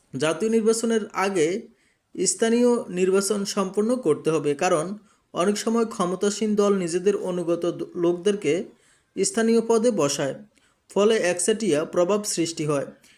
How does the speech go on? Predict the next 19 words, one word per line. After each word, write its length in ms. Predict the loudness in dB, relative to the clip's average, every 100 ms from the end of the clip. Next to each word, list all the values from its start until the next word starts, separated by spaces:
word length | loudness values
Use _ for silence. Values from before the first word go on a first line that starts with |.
| _ 0
এই 120 | 2
সমস্যা 420 | 2 0 0 0
এড়াতে 460 | 2 2 2 2 2
জাতীয় 340 | 0 0 0
নির্বাচনের 440 | 0 0 0 -2 -2
আগে 340 | -2 0 -2 -2 -8 _ _ _ -6
নির্দলীয় 580 | -4 2 4 4 4 2
তত্ত্বাবধায়ক 680 | 2 2 0 0 0 -2
সরকার 500 | -2 -2 -2 0 -2 -4 -12 _ _ -8
যেন 380 | -2 0 2 0
স্থানীয় 340 | 0 0 2
নির্বাচন 420 | 2 2 0 0 -4
সম্পন্ন 480 | -4 -4 -2 -2 0
করে, 240 | 0 -2 -4 -12 _ _ _
তাহলে 420 | -2 2 4 2
স্থানীয় 340 | 0 0 2 2
সরকার 440 | 0 -2 -2 0
দলীয় 300 | 0 2 2
প্রভাবমুক্ত 640 | 0 -2 -2 -4 -6 -2